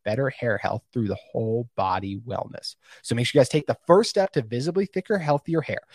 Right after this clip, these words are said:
For a limited time, you can go to Nutrafol, and they are offering our listeners, so you guys, ten dollars off your first month subscription and free shipping when you go to Nutrafol dot com slash men and enter the promo code Locked On College. That's all caps, no spaces. Once again, that promo code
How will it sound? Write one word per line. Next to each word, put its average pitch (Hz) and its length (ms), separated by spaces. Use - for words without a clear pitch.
For 120 160
a - 20
limited 131 320
time, 160 220
you 170 60
can 156 60
go 139 100
to 127 60
Nutrafol, 110 560
and 101 100
they 113 80
are 147 140
offering 127 420
our 135 220
listeners, 104 640
so - 140
you 131 200
guys, - 300
ten 117 240
dollars 185 320
off 147 240
your 110 140
first 127 400
month 139 240
subscription - 640
and 117 320
free 120 220
shipping 135 440
when 104 140
you 110 60
go 110 80
to 98 80
Nutrafol 156 500
dot 139 220
com 123 320
slash - 400
men 123 120
and 107 100
enter 107 120
the 98 60
promo 147 280
code 110 240
Locked 107 280
On 135 160
College. 120 300
That's 104 100
all 117 180
caps, 123 320
no 107 140
spaces. 113 440
Once 101 180
again, 117 180
that 113 140
promo 120 280
code 101 220